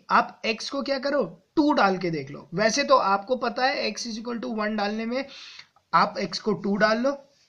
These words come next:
ठीक है, अब ए और डी आपने नहीं check करना क्योंकि ए और डी आप eliminate कर चुके हो। एक्स को अगर मैं टू डालता हूं तो ये क्या बनेगा मेरा, ये बनेगा मेरा one plus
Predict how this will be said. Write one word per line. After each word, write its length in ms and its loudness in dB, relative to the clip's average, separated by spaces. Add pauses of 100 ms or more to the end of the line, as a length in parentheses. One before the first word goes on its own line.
(600)
ठीक 140 -6
है, 160 -2 (280)
अब 280 -4
ए 220 10
और 180 10
डी 200 0
आपने 280 0
नहीं 180 2
check 220 -4
करना 240 -4
क्योंकि 360 -6
ए 120 2
और 140 0
डी 180 -2
आप 180 0
eliminate 480 -2 (140)
कर 160 -2
चुके 300 -6
हो। 300 -12
एक्स 220 -8
को 120 0
अगर 280 0
मैं 220 0 (1800)
टू 180 0
डालता 360 2
हूं 300 -4
तो 140 -8
ये 200 -2
क्या 180 -4
बनेगा 340 -4
मेरा, 300 -2 (1400)
ये 140 -2
बनेगा 340 -6
मेरा 260 -6
one 560 -4 (520)
plus 680 -4